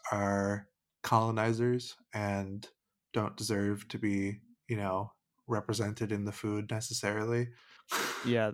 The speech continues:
Speaker 2: that's what I was thinking, like, I wanna find the original, like, the African name for this dish and then be like,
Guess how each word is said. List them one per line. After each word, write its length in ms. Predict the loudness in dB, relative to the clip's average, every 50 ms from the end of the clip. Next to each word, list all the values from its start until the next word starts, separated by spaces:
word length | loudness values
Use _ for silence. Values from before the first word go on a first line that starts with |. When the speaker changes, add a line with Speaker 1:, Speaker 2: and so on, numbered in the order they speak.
| -2 -2
Speaker 2:
that's 100 | 0 4
what 60 | 4
I 20 |
was 80 | 4 4
thinking, 240 | 4 4 4 4 4
like, 220 | 4 2 2 2 2
I 60 | 4
wanna 260 | 4 6 6 4 2
find 560 | 0 -2 0 2 2 2 4 2 0 0 -2
the 140 | -2 -2 0
original, 580 | 0 0 -2 -2 -2 -4 -4 -2 -2 -2 -2 0
like, 240 | -2 -4 -4 -6 -12 _
the 200 | -6 -4 -4 -2 0
African 540 | -2 -2 -2 -4 -6 -8 -6 -4 -4 -4 -4
name 300 | -6 -8 -8 -8 -10 -10
for 180 | -8 -8 -6
this 200 | -6 -6 -6 -8 -10
dish 420 | -8 -8 -8 -8 -10 -12 -16 -18 -10 -6
and 100 | -4 -2
then 140 | -2 -2 -2
be 140 | -2 -2 -2
like, 200 | -2 -2 -4